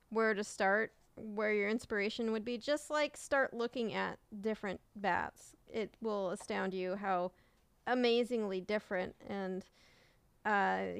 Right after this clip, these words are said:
fanciful they're, they, what they look like, because I think we have this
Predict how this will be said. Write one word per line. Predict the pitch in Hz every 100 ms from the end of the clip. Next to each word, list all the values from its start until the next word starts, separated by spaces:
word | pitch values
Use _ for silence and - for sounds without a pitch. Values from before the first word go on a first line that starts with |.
| - _ _ -
fanciful | - - 254 277 294 262 220 185 175 208 220 _
they're, | - 202 196 190 190 - - 233 - 82 82 208 208
they, | 214 208 - - - 254 220 - -
what | 131 208 208 -
they | 220 208
look | 214 226
like, | 202 190
because | 220 - 240
I | 233
think | 226 247 233 - - _ -
we | 254 269
have | 269 240 214
this | 226 226 -